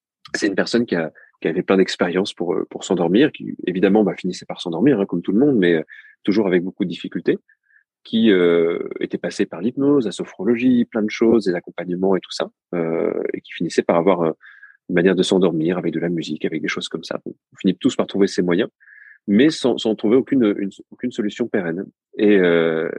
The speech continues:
et dans une séance, euh, j'ai proposé à cette personne de, de rejouer un petit peu ce qui se passait, euh, au moment où elle s'endormait.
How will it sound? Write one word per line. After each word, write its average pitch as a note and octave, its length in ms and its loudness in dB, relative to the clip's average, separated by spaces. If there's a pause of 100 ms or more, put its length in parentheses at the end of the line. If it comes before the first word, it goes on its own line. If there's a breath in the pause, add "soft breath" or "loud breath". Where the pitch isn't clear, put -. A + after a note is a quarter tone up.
(160)
et G2+ 80 0
dans A2 140 2
une A#2+ 160 2
séance, A#2+ 500 -4 (680 soft breath)
euh, F#2 180 0
j'ai F#2+ 100 2
proposé A#2 320 2
à A#2+ 40 4
cette - 180 -2
personne D3+ 360 -4
de, G#2 160 0
de - 140 -2
rejouer G#2+ 340 2
un G#2+ 80 2
petit G2+ 140 -8
peu A#2+ 120 -8
ce - 60 -10
qui - 120 -20
se - 60 -18
passait, F#2 300 -6
euh, E2+ 380 -2
au E2+ 80 -4
moment F2+ 240 2
où F#2 80 2
elle E2 80 -6
s'endormait. F2 420 0